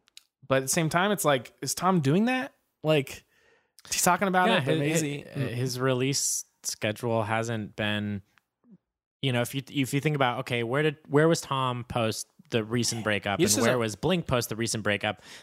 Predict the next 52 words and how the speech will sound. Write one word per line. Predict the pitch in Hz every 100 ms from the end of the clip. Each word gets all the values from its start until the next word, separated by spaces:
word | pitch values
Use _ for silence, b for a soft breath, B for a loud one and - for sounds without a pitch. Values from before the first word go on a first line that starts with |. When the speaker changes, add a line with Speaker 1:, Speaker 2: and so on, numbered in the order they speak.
| -
Speaker 2:
They've | 131 -
put | 175
out | 160 156
roughly | 135 135 143 120
the |
same | 113 120 117
amount | 110 107 101
of | 92 - _ _ _ -
songs. | 117 104 85 90 - B B B B
Speaker 1:
He | 175
just | 196
doesn't | 214 208
wanna | 202 190
depend | 165 - 143
on | 123 110
anybody. | 101 95 90 87 - -
Speaker 2:
Yeah. | 180
Speaker 1:
basic-, | - 101 - -
Speaker 2:
No, | -
Speaker 1:
and, | 226 160 151
Speaker 2:
yeah, | 202
Speaker 1:
uh, | 165
Speaker 2:
and | 175
I |
think | 240 233
that's | 208 - - _ _
Speaker 1:
that's | 135
kinda | - 185
what's | 180 -
confirmed | 147 - 147
in | 131
this | 113
video | 117 120 110 107
Speaker 2:
that's | 104
Speaker 1:
in | 160
a |
Speaker 2:
really | 190 208
Speaker 1:
way. | 202
Speaker 2:
clear. | - 151 131
So | - 160 135 120 _ _ _ _ _ _ _ - -
to | 147
c-, | - 139
so | - 165 151 151 147
the | 131 139 135 131 127 127
movie | 185 262 269 233
t-, | 185 - - 160
kind | - 147
of | 143
begins | 127 117 123 117 120
with | 117
talking | 123 117 120 113
about | 104 104 104 104